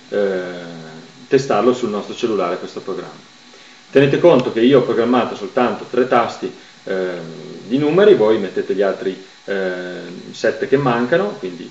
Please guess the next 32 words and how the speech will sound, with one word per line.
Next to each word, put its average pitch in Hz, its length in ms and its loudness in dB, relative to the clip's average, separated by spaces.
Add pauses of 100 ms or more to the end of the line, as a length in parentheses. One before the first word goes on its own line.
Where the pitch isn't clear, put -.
il 92 140 -14
quattro, 101 300 -2
il 87 60 -14
cinque, 98 300 -6
il - 40 -12
sei, 139 320 2
il 110 60 -4
sette, 101 360 -4
l'otto, 104 300 -2
il 98 60 -4
nove 131 460 -2 (260)
e 101 120 -2
lo 95 180 0
zero, 98 480 2 (1300)
e 190 300 6
con 151 160 -4
queste 123 440 2
istruzioni 131 520 0
possiamo 123 340 -4
fare 90 220 -6
appunto 92 500 -8
soltanto 110 460 -2
la 92 100 -2
somma. 82 400 -12 (360)
Ci - 120 -6
vediamo 135 300 4
nel 120 80 0
prossimo 147 380 -2
video 147 220 0
e 156 40 -2
vediamo 110 300 2
com'è, 104 340 -6